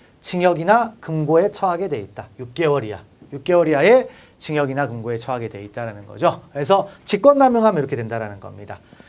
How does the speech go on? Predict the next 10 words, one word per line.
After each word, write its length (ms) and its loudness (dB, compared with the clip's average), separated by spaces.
그리고 420 4
쟁의행위 480 0
금지에서 600 0
쟁의행위 400 -10
있죠. 280 2
쟁의행위 920 4
금지 340 0
의무를 280 6
위반하여 540 4
파업, 360 2